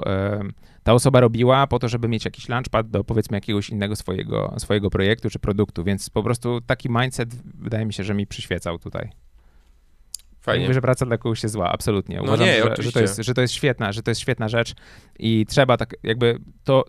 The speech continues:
Speaker 1: to mnie bardzo dużo nauczyło, nie? To jest bardzo dużo doświadczeń, które wyniosłem od,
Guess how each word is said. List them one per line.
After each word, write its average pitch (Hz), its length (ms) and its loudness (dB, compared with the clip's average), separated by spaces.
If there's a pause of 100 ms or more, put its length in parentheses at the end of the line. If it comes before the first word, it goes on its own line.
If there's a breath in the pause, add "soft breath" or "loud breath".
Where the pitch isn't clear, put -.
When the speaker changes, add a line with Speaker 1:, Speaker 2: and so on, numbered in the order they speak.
Speaker 1:
to 131 140 6
mnie 135 140 2
bardzo 123 340 4
dużo 110 180 -2
nauczyło, 98 520 -2
nie? 101 280 -2
To 104 80 0
jest - 240 -6
bardzo 123 260 6
dużo 107 160 2
doświadczeń, 98 420 -2
które 101 200 -2
wyniosłem 92 520 -4
od, 95 140 -6